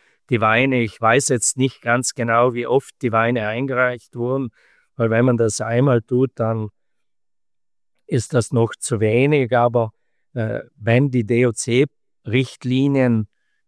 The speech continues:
äh, mehrmals erfüllt werden, dann,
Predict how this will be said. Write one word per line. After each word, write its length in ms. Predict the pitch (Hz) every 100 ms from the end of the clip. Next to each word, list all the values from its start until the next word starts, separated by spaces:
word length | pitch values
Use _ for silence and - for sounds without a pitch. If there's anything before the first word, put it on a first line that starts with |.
| _
äh, 480 | 113 110 110 113 117
mehrmals 640 | 117 117 139 131 123 -
erfüllt 520 | 113 - 117 151 -
werden, 500 | 127 127 135 135 131
dann, 460 | 113 110 110 107